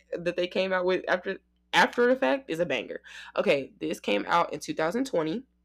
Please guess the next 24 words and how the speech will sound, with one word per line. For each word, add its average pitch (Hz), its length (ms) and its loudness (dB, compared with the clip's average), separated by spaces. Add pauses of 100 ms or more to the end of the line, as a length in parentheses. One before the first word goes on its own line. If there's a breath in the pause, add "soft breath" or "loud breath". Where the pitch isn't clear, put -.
(800)
On 160 160 4
the - 120 2
album, 165 280 4
It 165 100 0
Was 175 120 -4
Good 156 180 0
Until 202 240 -2
It 233 120 0
Wasn't. 160 420 -4 (120)
Dang, 220 220 -4
that 262 160 -6
was 202 100 -8
three 240 240 -6
years 262 220 -4
ago 269 260 -2
already. 269 500 -10 (2250 loud breath)
<sighs> 381 560 0 (1080 loud breath)
Two 381 140 0
thousand 185 300 4
twenty 185 240 4
was 147 160 2
a 139 60 2
blur. 143 480 2
<laughs> - 60 -4